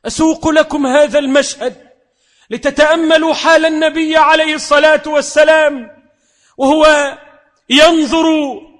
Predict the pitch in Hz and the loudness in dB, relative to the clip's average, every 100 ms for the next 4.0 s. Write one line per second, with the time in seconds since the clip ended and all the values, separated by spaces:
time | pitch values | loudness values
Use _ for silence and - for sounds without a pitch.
0 | _ _ _ _ _ 285 311 302 - 330 | _ _ _ _ _ -2 2 0 2 0
1 | - 349 349 320 311 - - - - _ | 2 4 4 4 2 0 -12 -20 -20 _
2 | _ _ _ _ _ 254 302 311 320 311 | _ _ _ _ _ 2 4 2 2 0
3 | - 320 320 - 339 330 330 330 294 262 | 2 4 4 0 0 0 0 -2 -6 -8